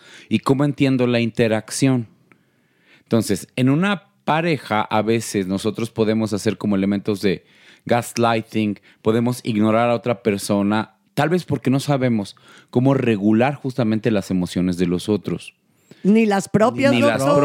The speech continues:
Speaker 1: propias.
Speaker 2: empezando
Speaker 1: Sí,
Speaker 2: por las
Speaker 1: claro.
Speaker 2: propias.
Speaker 1: Y evidentemente aquí entonces te puede ser una situación que hace que las parejas terminen o que las personas decidan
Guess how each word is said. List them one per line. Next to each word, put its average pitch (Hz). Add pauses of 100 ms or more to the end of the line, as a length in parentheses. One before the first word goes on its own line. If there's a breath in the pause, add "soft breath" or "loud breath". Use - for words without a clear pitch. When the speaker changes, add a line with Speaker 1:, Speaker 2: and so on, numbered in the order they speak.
(100)
Speaker 1:
propias. 120
Speaker 2:
empezando 233
Speaker 1:
Sí, -
Speaker 2:
por -
las 254
Speaker 1:
claro. -
Speaker 2:
propias. 247
Speaker 1:
Y 127
evidentemente 143
aquí 127
entonces 113
te -
puede 117
ser 117
una 113
situación 107
que -
hace 101
que 123
las 98
parejas 90
terminen 113 (500 soft breath)
o 107
que 117
las 104
personas 110
decidan 98